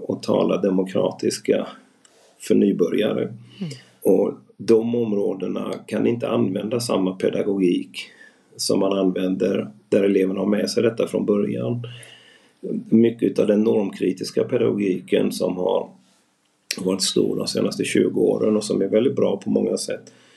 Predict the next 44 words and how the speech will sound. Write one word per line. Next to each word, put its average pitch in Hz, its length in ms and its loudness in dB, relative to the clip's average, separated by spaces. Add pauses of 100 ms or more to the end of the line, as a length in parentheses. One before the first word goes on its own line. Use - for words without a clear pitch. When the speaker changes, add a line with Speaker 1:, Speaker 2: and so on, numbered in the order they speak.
(260)
Speaker 1:
Eh, 104 280 2
mycket 110 300 2
av 117 80 4
den 92 120 2
pedagogiken 98 480 0
fungerar 104 540 0
inte 110 160 -2
alls 92 260 -2
i - 20 2
de 113 100 2
här 101 140 0
områdena. - 760 -2
För - 80 0
den 107 160 4
normkritiska 110 680 0
pedagogiken 113 680 0
tar 107 180 0
ändå 107 260 0
som 101 180 -4
sin 113 180 2
utgångspunkt 113 800 0
att - 120 2
du - 60 -2
har 92 200 0
demokrater 107 640 -2
framför 113 380 -2
dig 104 140 -6
som 104 180 -8
är 95 60 -6
villiga, 101 580 0 (340)
Speaker 2:
Mm. 160 140 -8 (220)
Speaker 1:
eh, 104 240 0
att - 200 -2
engagera 101 680 2
sig - 420 0
och - 100 4
upptäcka - 400 0
sina 98 360 0
blinda 98 420 0
fläckar 107 540 -2
av 104 200 -2
rasism 107 580 -2
och 110 80 -4
misogyna 104 800 -4